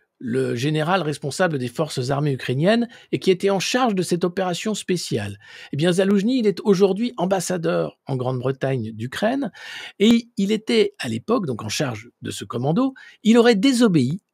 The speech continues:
aux ordres de Zelensky qui lui aurait demandé de ne pas réaliser le sabotage après que la C I A mis au courant de ce plan de sabotage, lui demandant de ne pas le faire. Ça, c'est la version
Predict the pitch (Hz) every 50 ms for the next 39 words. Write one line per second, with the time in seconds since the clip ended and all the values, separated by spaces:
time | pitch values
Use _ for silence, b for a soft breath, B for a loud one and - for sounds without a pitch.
0 | _ _ - - 131 127 160 185 170 143 120 113 107 113 110 117 156 202 220 226
1 | 220 - - - 277 254 - - 208 202 220 226 220 180 151 160 208 277 285 269
2 | 262 240 185 156 131 131 _ _ _ _ _ _ - 135 131 139 143 139 - _
3 | - 254 262 208 180 185 175 170 165 156 160 147 139 - 139 127 135 139 135 -
4 | 208 226 170 151 135 - 175 165 - 131 113 110 107 - - - 151 131 127 123
5 | 135 170 196 - 208 247 233 180 139 - - 151 135 135 123 117 - _ _ _
6 | _ _ - 120 113 - - - 117 110 104 104 - _ _ - - 185 180 156
7 | 127 104 101 - 131 113 107 104 101 - 113 135 160 170 175 180 B B B B
8 | B B B B - 104 117 151 147 117 113 110 139 156 139 117 107 101 - 98
9 | 95 - - - - - _ _ _ _ _ _ _ _ _ _ _ _ _ _
10 | - - _ - - - 220 226 220 220 214 190 165 165 160 156 - - - 175
11 | 190 202 220